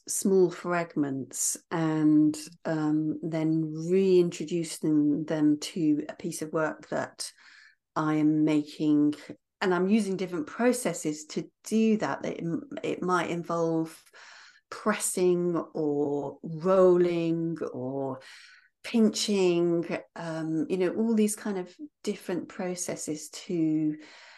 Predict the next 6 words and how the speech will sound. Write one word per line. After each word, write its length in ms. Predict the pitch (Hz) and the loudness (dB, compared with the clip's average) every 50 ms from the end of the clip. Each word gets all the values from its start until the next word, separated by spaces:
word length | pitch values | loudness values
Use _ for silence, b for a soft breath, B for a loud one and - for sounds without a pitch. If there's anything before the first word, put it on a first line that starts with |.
| B B B B B B B _ - | B B B B B B B _ -10
reincorporate 1200 | 170 202 170 170 196 220 226 220 214 208 202 202 - - 214 202 196 - - 180 165 160 151 - - | -6 -6 -2 2 4 4 6 6 6 4 4 2 2 4 4 4 4 2 -2 -2 -2 -2 -2 -4 -6
materials 1040 | 175 - - - 180 165 165 160 160 160 156 156 156 156 151 151 151 151 151 - - - | -10 -10 -8 -8 -6 -4 -2 0 0 2 2 2 2 2 2 2 0 0 -2 -6 -8 -6
into 1160 | - 180 185 180 175 180 175 - - - - 175 165 165 160 160 160 160 160 160 156 151 - - - _ 160 | -2 0 2 4 4 2 0 -2 -4 -6 -2 0 2 2 4 4 4 4 2 2 0 -2 -4 -6 -10 _ -12
another 640 | 156 156 151 151 165 165 170 165 165 165 165 151 | -10 -8 -6 -4 -2 0 0 0 0 0 2 2
material 800 | 151 151 151 - - - 156 151 147 143 147 143 143 139 143 147 - - | 2 2 0 -2 -4 -2 0 0 0 0 0 0 -2 -2 -4 -6 -6 -4
or 520 | 151 143 139 139 135 127 120 123 131 131 | -4 -4 -4 -4 -4 -2 -2 -4 -4 -6